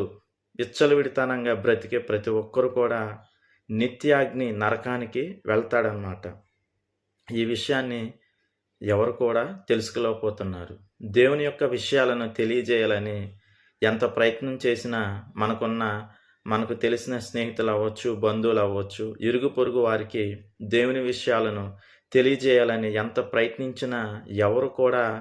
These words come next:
వినటానికి ఆసక్తి అనేది చూపించడం లేదు. ఎందుకంటే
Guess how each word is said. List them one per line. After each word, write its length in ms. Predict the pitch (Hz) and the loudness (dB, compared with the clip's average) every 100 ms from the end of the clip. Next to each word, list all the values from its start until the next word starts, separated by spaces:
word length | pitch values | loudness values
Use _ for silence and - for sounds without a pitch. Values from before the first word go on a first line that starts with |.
| - | -4
వినటానికి 560 | 110 113 117 123 123 117 | 0 0 2 0 -2 -4
ఆసక్తి 500 | 110 110 127 - 127 | -4 -2 -4 -4 -4
అనేది 360 | 113 110 107 120 | -2 -2 -4 -6
చూపించడం 640 | 123 120 120 123 113 107 104 | -4 -6 -6 -10 -6 -4 -4
లేదు. 220 | 90 87 - _ - _ | -4 -8 -14 _ -20 _
ఎందుకంటే 600 | 117 127 151 165 151 147 | 2 2 2 0 2 4